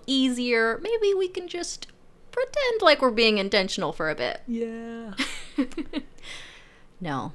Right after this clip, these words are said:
Speaker 2: No. The answer is no.
Speaker 1: <laughs> We're gonna talk about why it's important. Um, but before we go into why it's important, I do wanna give a little caveat, because there are moms, I was one of them, who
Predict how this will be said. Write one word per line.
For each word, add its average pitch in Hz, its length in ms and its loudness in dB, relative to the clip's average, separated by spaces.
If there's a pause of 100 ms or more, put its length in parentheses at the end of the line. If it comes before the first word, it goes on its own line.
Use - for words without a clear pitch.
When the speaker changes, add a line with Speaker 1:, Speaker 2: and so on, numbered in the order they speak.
(120)
Speaker 2:
No. 90 260 -6 (440)
The 110 120 0
answer 113 200 0
is 110 140 2
no. 90 220 0 (300)
Speaker 1:
<laughs> - 300 -12
We're 226 120 2
gonna 294 160 6
talk 277 160 8
about 247 240 8
why 170 260 8
it's 165 180 -2
important. 170 600 -2 (400)
Um, 185 540 0 (340)
but 185 320 4
before 262 440 8
we 254 120 2
go 208 200 6
into 185 420 0
why 165 220 4
it's - 180 -4
important, 185 460 -4
I 190 80 -4
do 190 400 -2
wanna 185 220 -4
give - 340 -4
a - 140 -4
little 160 540 -4
caveat, - 840 -2 (420)
because 202 320 2
there 240 260 10
are 196 440 8
moms, 170 580 2
I 196 180 10
was 220 200 4
one 170 160 0
of 175 120 -4
them, - 340 -6 (240)
who 196 500 4